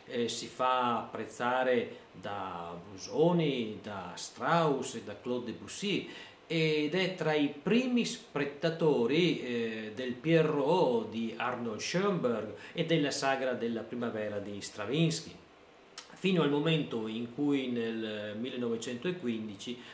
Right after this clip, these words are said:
lascia l'Europa per gli Stati Uniti d'America. Pur, eh, consacrandosi principalmente alla direzione d'orchestra e alla divulgazione della musica contemporanea,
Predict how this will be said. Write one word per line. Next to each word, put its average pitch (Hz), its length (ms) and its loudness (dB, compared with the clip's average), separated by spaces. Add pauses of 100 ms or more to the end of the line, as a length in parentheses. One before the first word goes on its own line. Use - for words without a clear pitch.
(140)
lascia 123 560 0
l'Europa 107 760 0
per 110 160 -2
gli 104 80 -10
Stati 107 320 -8
Uniti 104 320 -8
d'America. 87 320 -12 (1600)
Pur, 240 420 4
eh, 131 720 6
consacrandosi 143 1040 4
principalmente 147 680 0
alla 123 220 2
direzione 123 720 2
d'orchestra 143 880 2
e 135 120 2
alla 131 320 2
divulgazione 127 960 2
della 120 220 0
musica 139 400 -2
contemporanea, 123 1120 0